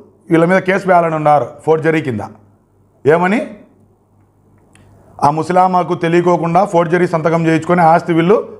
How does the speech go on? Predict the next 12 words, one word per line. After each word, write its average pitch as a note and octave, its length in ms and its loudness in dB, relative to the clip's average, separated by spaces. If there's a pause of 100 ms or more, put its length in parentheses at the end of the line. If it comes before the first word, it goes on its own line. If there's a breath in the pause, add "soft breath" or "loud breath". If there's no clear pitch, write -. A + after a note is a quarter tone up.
(100)
అన్యాక్రాంతం E3 640 -2
చేసుకున్నారని D3 480 0
చెప్పి. A#2+ 220 -4 (1700)
దానికి D#3 240 0
ఏం F3+ 120 -4
సమాధానం F3+ 380 0
చెప్తావు? F#3+ 280 0 (580)
నాకు D3 140 2
వేరే F3 260 4
వాళ్ళ F#3 200 2
ద్వారా F3+ 240 0
తెలిసింది, E3+ 360 -4